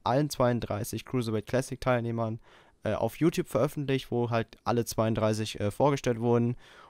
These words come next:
Und es wird ja so gemacht, dass sie halt immer aus ihren Ländern präsentiert werden. Also jetzt nicht so zum Beispiel jetzt, äh, aus Cleveland, Ohio, The Miz, sondern eher so Representing Japan, Kota, Ibushi, sowas in der Art machen die es zum Beispiel. Also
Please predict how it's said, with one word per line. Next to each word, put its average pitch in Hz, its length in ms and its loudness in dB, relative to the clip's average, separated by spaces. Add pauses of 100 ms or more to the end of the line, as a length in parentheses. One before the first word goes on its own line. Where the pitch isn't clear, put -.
(160)
Und 113 280 2
es 113 100 -4
wird 151 120 0
ja 143 100 4
so 151 160 2
gemacht, 156 420 0
dass 123 200 0
sie 123 180 -4
halt 120 220 -2
immer 127 400 -2 (340)
aus 123 180 0
ihren 120 260 2
Ländern 165 280 6
präsentiert 156 480 -2
werden. 123 140 -2
Also 113 160 -2
jetzt 113 140 -4
nicht 131 200 -2
so 120 220 0
zum - 140 -6
Beispiel 110 280 -4
jetzt, - 260 -8 (720)
äh, 107 460 4
aus 117 400 4
Cleveland, 127 500 4
Ohio, 110 640 2
The 113 80 2
Miz, 139 480 0
sondern 113 340 0
eher 120 220 2
so 117 320 2
Representing 117 800 2
Japan, 113 800 2 (260)
Kota, 123 560 6
Ibushi, 117 400 -2
sowas 147 300 0
in 147 60 -4
der 127 80 -6
Art 156 160 -2
machen 175 260 -2
die 180 60 -6
es 170 100 -12
zum 160 100 -4
Beispiel. 151 220 -2
Also 117 300 0